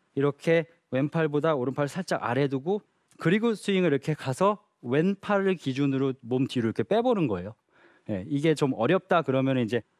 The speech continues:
한 손으로 클럽을 잡고 옆으로 이렇게 기대게끔 둬서 이건 오른팔이 내려가 있으니까 이때 이제 왼팔 밀어서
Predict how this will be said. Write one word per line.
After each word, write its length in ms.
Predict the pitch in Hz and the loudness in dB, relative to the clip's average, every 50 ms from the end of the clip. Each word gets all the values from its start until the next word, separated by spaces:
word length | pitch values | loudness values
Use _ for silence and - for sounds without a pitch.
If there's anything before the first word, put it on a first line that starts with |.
| _ _ _ _ | _ _ _ _
한 260 | - - 208 208 208 | -4 -2 -2 0 0
손으로 460 | 190 196 202 196 190 185 175 165 165 | 0 0 0 0 0 0 0 0 -2
클럽을 340 | 156 - 170 165 165 160 151 | -2 -2 0 0 0 0 0
잡고 580 | 147 139 131 - - 160 160 147 117 113 113 110 | -2 -4 -4 -2 -2 0 0 0 0 -2 -2 0
옆으로 360 | 113 117 113 - 151 147 139 | 0 0 0 0 -2 -2 -2
이렇게 100 | 127 - | -2 -4
기대게끔 680 | - - - 120 127 139 135 123 135 131 - _ 131 123 | -10 -8 -4 0 2 2 2 2 0 -2 0 _ -2 -2
둬서 360 | - 98 90 - 127 120 - - _ _ _ _ - | 0 -2 -4 -2 -2 -2 -2 -6 _ _ _ _ -6
이건 180 | 127 127 139 127 | -2 0 0 0
오른팔이 400 | 113 113 120 131 117 127 117 107 | 0 0 -2 0 0 0 0 2
내려가 280 | 101 101 104 95 101 | 2 2 2 2 0
있으니까 380 | 92 - - 95 90 - - 110 | -2 -4 -6 -10 -8 -6 -6 -6
이때 280 | 104 123 - - 180 180 | -6 -4 -4 -2 -2 0
이제 100 | 156 151 | 0 2
왼팔 320 | 113 117 110 - 143 131 | 0 0 0 2 0 0
밀어서 380 | 113 107 107 110 107 101 120 110 | 2 2 0 0 0 0 -2 -6